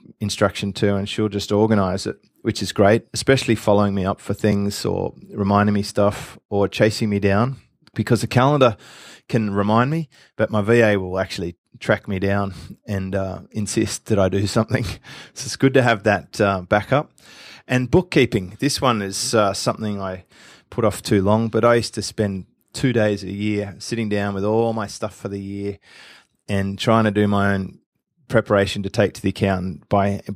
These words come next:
you know, with a calculator and a T column and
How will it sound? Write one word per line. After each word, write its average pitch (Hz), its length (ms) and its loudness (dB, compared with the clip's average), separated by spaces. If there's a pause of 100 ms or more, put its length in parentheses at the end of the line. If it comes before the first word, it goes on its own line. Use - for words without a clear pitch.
you 113 80 2
know, 104 80 6
with 101 80 4
a 98 60 2
calculator 101 600 2
and 98 140 -2
a 95 80 -8 (540)
T 110 220 4
column 98 380 2
and 87 320 -4